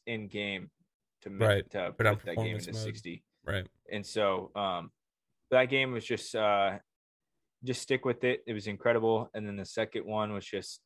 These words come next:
Speaker 1: some of the best, uh, game animations I've ever seen.
Speaker 2: Yeah.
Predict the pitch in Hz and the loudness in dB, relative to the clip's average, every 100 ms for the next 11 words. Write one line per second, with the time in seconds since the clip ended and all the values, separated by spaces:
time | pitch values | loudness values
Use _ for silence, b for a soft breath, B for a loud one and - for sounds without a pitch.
0 | _ _ _ _ - 143 120 104 113 120 | _ _ _ _ -4 -2 -2 -2 6 6
1 | 123 - - _ _ _ _ _ _ 113 | 6 2 -14 _ _ _ _ _ _ 0
2 | 104 101 98 98 107 110 110 107 104 101 | 2 4 2 -2 -4 -2 -2 -4 -4 -4
3 | 101 - 101 90 - - - 98 98 95 | -6 -6 -10 -12 -16 -20 -10 -6 -2 -2
4 | 90 - 95 87 - _ _ _ _ _ | -4 -10 -10 -10 -14 _ _ _ _ _
5 | - 113 | -2 0